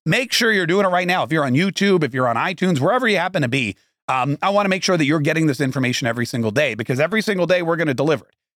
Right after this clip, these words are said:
Every single day, we're gonna tell you what's up, what's going on, who's out to get you, who's on your side. We're gonna try to paint the picture for you so that you have a clear idea of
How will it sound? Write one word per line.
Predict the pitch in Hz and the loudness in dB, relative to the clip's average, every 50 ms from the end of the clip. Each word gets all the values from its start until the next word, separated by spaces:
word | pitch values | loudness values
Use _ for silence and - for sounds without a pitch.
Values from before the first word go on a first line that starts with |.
| _ | _
Every | - 165 196 202 233 226 | -2 -2 0 0 -2 -2
single | - 214 202 202 202 | -2 0 0 0 2
day, | 165 156 156 | 2 2 2
we're | 165 156 165 | 0 0 0
gonna | 165 180 170 | 0 0 -2
tell | 147 - 139 135 | 0 0 0 2
you | 131 123 | 2 2
what's | 110 110 107 - | 2 0 0 0
up, | 143 165 226 - _ _ _ - | 0 -2 -2 -2 _ _ _ -6
what's | 127 139 135 - | -6 -6 -4 -4
going | - 127 120 113 127 | -4 -2 0 0 2
on, | 165 196 208 214 196 - _ _ _ _ - | 2 2 2 0 -2 -4 _ _ _ _ 0
who's | 180 165 135 | 0 2 2
out | 156 139 127 | 0 -2 -2
to | - 131 | -2 -4
get | 120 135 185 214 - | -2 -2 -2 -2 0
you, | 104 214 185 | 0 2 2
who's | 156 160 151 143 | 4 4 4 2
on | 143 123 117 | 2 0 -2
your | 110 101 | -4 -6
side. | - - 165 170 175 190 196 190 - _ _ _ - | -4 -2 0 0 0 0 0 -2 -6 _ _ _ -2
We're | 170 180 190 | 0 0 0
gonna | 180 180 170 | 0 0 0
try | - 170 180 170 | 0 0 0 0
to | 147 | -2
paint | - - 220 262 320 320 - | -4 -4 -2 -2 -2 -2 -4
the | 269 226 | -6 -4
picture | - - - - - - 170 139 | -4 -4 -6 -4 -4 -2 -2 -2
for | - 151 127 120 | 0 0 0 0
you | 117 113 113 | 0 -2 -2
so | 110 - 180 | -2 -2 -2
that | 160 165 143 151 | 0 -2 0 2
you | 311 370 440 | 2 2 2
have | - 175 | 2 0
a | 170 | -2
clear | - - 190 202 196 165 | -2 -2 0 0 2 0
idea | 147 143 123 175 208 170 120 113 - _ _ _ _ - | 0 0 0 0 0 0 0 -2 -4 _ _ _ _ 0
of | - 185 185 160 | 0 0 0 0